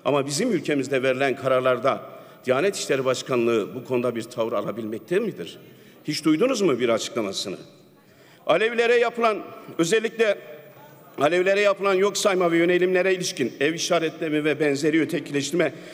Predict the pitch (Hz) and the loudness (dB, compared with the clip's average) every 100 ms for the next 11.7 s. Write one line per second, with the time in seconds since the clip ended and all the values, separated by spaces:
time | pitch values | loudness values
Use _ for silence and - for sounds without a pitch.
0 | - - 156 147 156 151 160 190 175 151 | -6 0 0 2 2 2 4 2 2 -2
1 | - 127 85 - - - - - - 180 | 0 -4 -4 -12 -20 -20 -20 -10 -4 -2
2 | 240 - 156 139 131 151 135 120 123 - | -2 -4 -2 -2 -2 0 -2 -2 -4 -4
3 | 147 - - 156 127 - - - - 143 | -4 -2 -2 2 2 0 -8 -6 -2 -2
4 | - 147 135 123 135 123 151 226 247 95 | -2 -2 0 0 2 2 2 0 -2 -2
5 | 101 - - - - 160 156 170 143 - | -4 -12 -20 -20 -6 0 2 2 0 -2
6 | 151 151 151 147 - 180 170 123 135 135 | 2 2 2 -2 0 0 0 -2 -4 -2
7 | 151 143 143 180 151 147 165 170 156 147 | 2 2 2 -2 -4 0 0 2 2 2
8 | 147 135 165 156 135 156 180 180 120 - | 0 0 0 0 2 2 4 2 0 -4
9 | - - 127 160 - - 156 139 170 143 | -16 -4 0 0 0 0 0 0 -4 -2
10 | 135 139 160 139 139 143 139 156 139 147 | 0 0 0 0 -2 -2 0 0 0 0
11 | 131 151 151 151 143 147 127 | 0 2 2 2 2 2 0